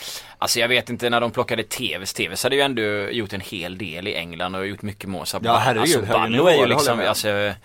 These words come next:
Speaker 1: ja, alltså jag, eh, <laughs> jag vet inte vad jag ska, jag vet inte vad jag ska säga om honom. Alltså, det känns som att Juventus, eh...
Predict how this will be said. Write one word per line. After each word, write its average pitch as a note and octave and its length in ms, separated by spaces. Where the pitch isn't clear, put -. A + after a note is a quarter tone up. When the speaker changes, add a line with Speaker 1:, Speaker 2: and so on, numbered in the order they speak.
Speaker 1:
ja, F#2+ 200
alltså A#2 240
jag, G#2 340
eh, A2 100
<laughs> A2+ 60
jag B2 140
vet E3+ 180
inte E3+ 200
vad E3+ 100
jag C3+ 60
ska, - 120
jag A#2 160
vet A#2+ 80
inte C#3+ 120
vad - 20
jag D#3+ 60
ska D3 120
säga D#3 420
om D3+ 120
honom. G2+ 240
Alltså, G2 180
det A#2+ 100
känns D3 220
som B2 120
att A#2 200
Juventus, A2 800
eh... G#2+ 680